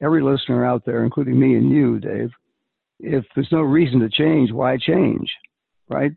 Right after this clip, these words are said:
We keep on doing what we're doing. It's easy, safe, right? Everything's, everything's good. And of course, most of us salespeople wanna change the status quo for the buyer,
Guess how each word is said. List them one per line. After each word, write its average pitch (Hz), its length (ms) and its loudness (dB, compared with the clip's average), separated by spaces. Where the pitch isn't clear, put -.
We 127 100 -12
keep 139 160 -4
on 143 180 2
doing 143 240 2
what - 140 -2
we're 127 100 -2
doing. 120 560 0
It's - 240 -8
easy, 143 460 2
safe, 143 320 0
right? 135 200 -4
Everything's, 127 420 0
everything's 131 340 2
good. 185 280 -2
And 135 300 2
of 170 80 -10
course, 160 240 0
most 156 380 0
of 131 100 0
us 127 140 0
salespeople 160 560 -2
wanna 120 220 0
change 170 400 0
the 117 160 -10
status 120 360 -4
quo 131 320 -2
for 123 100 -4
the 120 80 -2
buyer, 170 340 -4